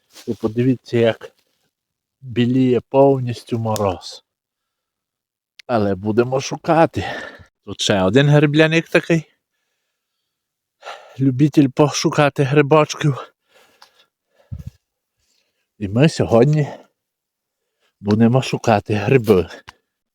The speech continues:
Вже листя все обпало, на деревах вже немає, немає нічого.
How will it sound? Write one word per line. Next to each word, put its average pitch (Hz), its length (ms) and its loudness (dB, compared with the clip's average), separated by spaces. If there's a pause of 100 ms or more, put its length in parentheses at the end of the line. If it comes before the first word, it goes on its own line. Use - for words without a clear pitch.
(880)
Вже 117 360 0 (300)
листя 113 480 0
все 117 380 0 (720)
обпало, 107 840 0 (260)
на 98 140 -6
деревах 107 540 2
вже 104 220 0
немає, 104 440 -2 (100)
немає 110 440 -2
нічого. 101 720 -2